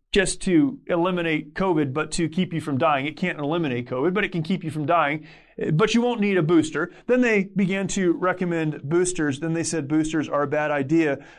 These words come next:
Apparently, the settled science that they've been screaming about for so long is not so settled. And now the people who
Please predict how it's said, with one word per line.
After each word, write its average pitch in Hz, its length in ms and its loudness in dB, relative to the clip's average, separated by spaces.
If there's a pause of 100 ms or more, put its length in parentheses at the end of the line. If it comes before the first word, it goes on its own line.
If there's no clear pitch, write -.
Apparently, 170 600 2
the 156 100 -2
settled 170 400 0
science 170 460 -2
that 147 120 -8
they've 151 140 -6
been 143 100 -6
screaming 170 440 -2
about 151 260 0
for 156 80 -10
so 165 240 -2
long 160 360 0
is 135 160 -2
not 170 320 -2 (200)
so 151 540 -2 (100)
settled. 135 600 -2 (1700)
And 139 120 0
now 156 440 2
the 135 120 -4
people 151 460 -2
who 135 400 -2